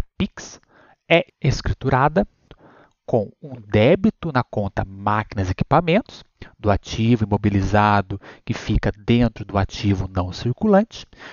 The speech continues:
e um crédito na conta banco, do ativo circulante.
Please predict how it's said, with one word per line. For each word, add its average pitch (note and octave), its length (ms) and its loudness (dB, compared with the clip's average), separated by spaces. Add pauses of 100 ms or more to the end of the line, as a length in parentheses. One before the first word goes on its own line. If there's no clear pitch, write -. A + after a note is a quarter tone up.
(200)
e D4+ 80 -10
um E4 160 -8
crédito F3 480 4
na G3+ 120 0
conta F#3 340 -2
banco, F#3+ 340 2 (480)
do A#3 120 2
ativo D3+ 520 0 (360)
circulante. - 760 -2